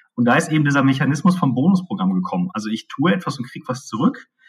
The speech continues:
Und so gesehen ist es, ist unsere Message auch an die Partner, ähm, die wir auf der Plattform haben. E-Commerce-seitig haben wir sehr viele, gehen aber auch in den stationären Bereich,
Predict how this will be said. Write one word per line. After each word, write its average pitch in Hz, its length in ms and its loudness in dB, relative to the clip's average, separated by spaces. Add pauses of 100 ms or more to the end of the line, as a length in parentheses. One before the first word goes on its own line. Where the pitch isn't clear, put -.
(280)
Und 131 340 4
so 127 280 -2
gesehen 151 320 0
ist - 160 -4
es, - 280 -12 (220)
ist - 200 -10
unsere 170 240 4
Message 143 320 0
auch 131 160 -4
an 123 100 0
die 117 120 0
Partner, 139 760 -2
ähm, 117 280 2
die 120 120 -2
wir 120 80 0
auf 113 120 -6
der 120 80 -4
Plattform 120 420 -2
haben. 123 360 4
E-Commerce-seitig 160 880 -2
haben 147 100 -2
wir 139 80 -2
sehr 135 120 -2
viele, 139 400 -6 (320)
gehen 127 140 0
aber 127 180 4
auch 117 140 0
in 120 60 2
den 104 100 2
stationären 135 500 -4
Bereich, 123 440 2